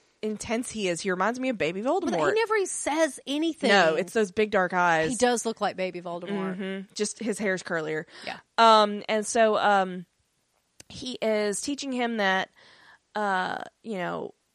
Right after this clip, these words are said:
Speaker 1: he, he, he asks what he imagines revenge is, and he draws a corpse with knives in its eyes. And Oswald's like, "Okay, but we have to be subtle." <laughs>
Speaker 2: A little too ambitious. Just let's dial it back a little.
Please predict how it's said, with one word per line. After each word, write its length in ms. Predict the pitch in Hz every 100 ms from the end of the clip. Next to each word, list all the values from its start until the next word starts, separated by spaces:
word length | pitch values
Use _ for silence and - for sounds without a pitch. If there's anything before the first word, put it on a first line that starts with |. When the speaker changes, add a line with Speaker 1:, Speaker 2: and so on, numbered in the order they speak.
| _ _ _ _
Speaker 1:
he, 320 | - 233 214
he, 240 | 202 208 208
he 220 | 196 226
asks 440 | 220 233 - - -
what 120 | 196
he 120 | 214
imagines 500 | 185 175 175 175 170
revenge 340 | 170 165 165
is, 120 | 175 170
and 80 | 160
he 60 |
draws 220 | 170 165
a 60 | 165
corpse 380 | - 175 - -
with 180 | 170 _ _ _ -
knives 340 | 180 160 160
in 80 | 165
its 140 | 143 160
eyes. 300 | 147 156 - - - - - -
And 100 | 196
Oswald's 320 | 196 196 190
like, 220 | 175 175 -
"Okay, 260 | 180 190 170
but 180 | 156
we 120 | 175 165
have 100 | 165
to 60 |
be 100 | 170
subtle." 400 | 151 - 160 - - -
<laughs> 140 | 349
Speaker 2:
A 180 | 269 294
little 460 | 330 359 370 381 381
too 220 | - 349 302
ambitious. 640 | 277 240 214 - - -
Just 340 | 269 262 -
let's 200 | 269 262 226
dial 300 | 254 302 392
it 80 | 240
back 220 | 196 190
a 40 |
little. 340 | 185 156 156